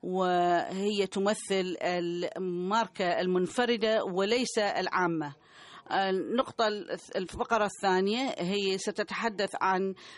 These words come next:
آه، الرؤية والمهمة التي، آه، سنقوم بها، وتظهر ن-، هنا النقاط والعناصر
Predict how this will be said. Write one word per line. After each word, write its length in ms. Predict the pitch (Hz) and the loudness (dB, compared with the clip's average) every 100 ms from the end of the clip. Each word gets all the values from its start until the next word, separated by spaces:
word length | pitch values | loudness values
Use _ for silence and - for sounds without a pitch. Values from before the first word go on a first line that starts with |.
| - | -4
آه، 400 | 175 175 170 196 | 2 2 2 0
الرؤية 760 | 190 190 247 214 214 202 202 | 2 4 4 4 2 2 0
والمهمة 1400 | 139 180 175 175 175 175 175 175 185 214 233 208 202 151 | 0 2 2 0 0 2 2 2 2 4 4 4 2 2
التي، 560 | 180 180 - 190 185 185 | 0 -2 -4 -4 -2 -2
آه، 480 | 170 165 160 135 - - - - - - - | 0 0 0 -2 -8 -12 -20 -20 -18 -18 -12
سنقوم 520 | - 202 185 208 196 | -2 2 2 2 2
بها، 340 | 190 208 269 294 _ _ _ _ _ _ _ _ _ _ _ - _ - - - - - _ - - - | 2 2 0 -2 _ _ _ _ _ _ _ _ _ _ _ -20 _ -20 -20 -20 -20 -20 _ -20 -20 -14
وتظهر 540 | - 196 196 196 190 160 - _ _ _ _ _ - - _ _ _ - 302 233 202 208 196 | -6 0 2 4 4 2 -4 _ _ _ _ _ -20 -20 _ _ _ 2 4 4 0 0 0
ن-، 180 | - 220 - | -2 -2 0
هنا 460 | 196 233 214 220 - 190 185 175 175 175 175 175 165 - - - _ | 0 2 2 0 0 0 0 0 -2 0 0 2 0 -2 -12 -20 _
النقاط 580 | 196 208 - 269 233 - | -4 -4 2 2 2 0
والعناصر 800 | - 196 - 233 254 233 208 180 | 0 2 2 2 2 2 0 0